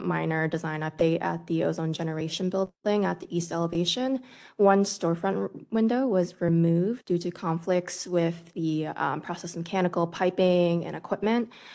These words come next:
But overall, the architectural material palette has remained unchanged from Phase Two. Um,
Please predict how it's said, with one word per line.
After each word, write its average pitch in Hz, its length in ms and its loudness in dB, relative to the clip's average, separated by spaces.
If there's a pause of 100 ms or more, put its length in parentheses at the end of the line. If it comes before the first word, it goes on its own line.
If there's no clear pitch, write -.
(260)
But 190 420 6
overall, 190 600 4
the 175 580 0
architectural 185 580 -4
material 170 380 0
palette 165 400 0
has 170 260 0
remained 170 300 2
unchanged 170 720 0
from 185 160 2
Phase 165 380 0
Two. 170 480 0 (680)
Um, 156 460 -2